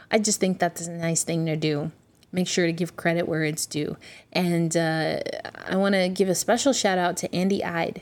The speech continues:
If you're not following Andy, make sure you do that. Might know Andy from seven ten E S P N Seattle, uh, Sound of Hockey, but we'll also be writing about the Seattle Kraken for N H L dot com. So make sure you check out Andy Ide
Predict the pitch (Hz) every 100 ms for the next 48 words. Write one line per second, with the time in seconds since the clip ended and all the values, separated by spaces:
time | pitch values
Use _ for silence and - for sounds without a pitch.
0 | - - 190 196 214 226 226 226 220 -
1 | 202 208 202 185 170 - 165 170 247 262
2 | 247 233 - - - - 185 190 - 185
3 | - 190 190 180 165 165 - 180 175 180
4 | 127 160 165 - 156 160 - 180 208 214
5 | 208 202 - - _ 175 180 - 208 -
6 | 190 180 175 170 196 202 202 196 190 180
7 | 180 - 180 - 254 - 269 220 208 190
8 | 185 196 196 180 175 170 196 254 - 185
9 | - 175 175 170 170 170 175 - 175 170
10 | 165 - 165 165 - 175 175 - 160 160
11 | - - _ - - - 165 143 - -
12 | - - 165 180 208 185 180 175 165 -
13 | 170 170 185 233 226 220